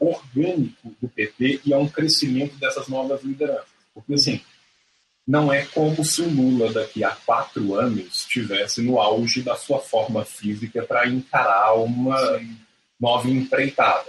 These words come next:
Speaker 1: A gente sequer sabe quais vão ser os desdobramentos que estão tendo. O P T até agora vem se pautando pela linha institucional em relação à questão do Lula. Hoje o próprio Haddad se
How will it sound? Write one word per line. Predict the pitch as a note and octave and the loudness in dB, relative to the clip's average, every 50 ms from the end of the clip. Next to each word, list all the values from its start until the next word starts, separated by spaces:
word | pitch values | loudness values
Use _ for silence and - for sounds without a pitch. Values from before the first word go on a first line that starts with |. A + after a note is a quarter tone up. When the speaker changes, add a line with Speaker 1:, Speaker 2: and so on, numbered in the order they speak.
| - - | -12 -10
Speaker 1:
A | - A#2+ | -6 -6
gente | A#2+ - - - | -6 -4 -2 -2
sequer | - - C#3+ C3 - - - C#3 D3+ D#3 | 0 0 0 -2 -2 0 2 2 2 2
sabe | - - - - - C#3+ C#3+ D3 C#3+ - | 2 2 2 2 2 2 0 -2 -6 -2
quais | _ - - - D3 D3 C#3 - | _ 2 2 4 2 0 0 0
vão | C#3+ C#3+ C#3 C3+ | -2 -2 -2 -2
ser | - - - A2+ A2 A#2 A#2+ B2+ C3+ C#3 C#3 - - | -2 -4 -2 0 2 2 4 4 2 2 0 -2 -4
os | B2+ B2 B2+ C3 C3 B2+ B2+ | -2 0 0 2 0 0 -4
desdobramentos | A#2 B2 D3 C#3 - - C#3 C#3 C3+ - - D#3 C#3+ C3 C3 C3 C3 - - C3+ - | -2 -2 -4 -4 0 -2 -2 0 2 2 2 2 2 2 2 0 0 -2 -8 -18 -8
que | _ D3 | _ -6
estão | - - D#3 | -4 -4 -6
tendo. | E3 - - - - - _ _ _ _ _ _ _ _ _ | -6 -4 -6 -8 -8 -10 _ _ _ _ _ _ _ _ _
O | - A2+ | -10 -2
P | - D3 C#3 - | 0 2 2 2
T | - - E3+ | 0 0 0
até | E3+ E3+ E3+ D#3+ | 0 0 2 2
agora | C#3 A#2 A2+ B2+ C#3 C#3+ C3+ B2 A#2+ | 2 2 4 2 4 4 4 2 0
vem | G#2+ A#2+ C#3 D#3 E3 | 0 -2 -2 -2 0
se | - - - D#3 | -2 -2 -2 -2
pautando | D#3 - C#3+ C3+ C3+ B2 - - _ C3 B2+ C3 C#3 C3+ C#3 C3+ | -2 0 0 0 0 0 -4 -4 _ 0 0 2 2 0 0 -2
pela | - - C#3 C3+ C#3 C#3 | 0 -2 0 2 2 2
linha | C3 B2+ B2 B2+ C3 C3+ | 2 2 2 2 0 0
institucional | C3+ C#3 C#3+ - - - - - D3+ D3+ - D3+ D3 - - - E3+ E3 D#3 C3+ A2+ A2 G#2+ A2 A#2 A#2+ B2 B2+ | 0 -2 -4 -2 -4 -6 -4 -4 -6 -4 -2 -2 -2 0 0 2 2 2 2 2 2 4 4 4 4 4 2 2
em | B2 A#2+ | 0 -2
relação | A#2 A#2 A#2+ B2+ B2 - - A#2 A2+ | -2 -2 0 0 0 0 -2 -6 -6
à | A2+ | -6
questão | - B2 - - - G2+ G2+ | -6 -8 -10 -8 -10 -10 -4
do | A#2 C#3+ | -2 0
Lula. | D3+ C3+ A#2 C#3 D#3 D#3+ - | 0 2 2 2 2 2 2
Hoje | - - D3 D#3+ - - | 2 2 2 0 0 -2
o | D#3+ D#3 | -6 -4
próprio | - - - - - - - | -2 -4 -4 -4 -6 -4 -2
Haddad | D3+ C#3 - A#2 A2+ A#2 - B2 C3 | -2 0 2 2 2 0 0 -2 -6
se | B2+ - - D3+ D#3 | -10 -8 -8 -8 -8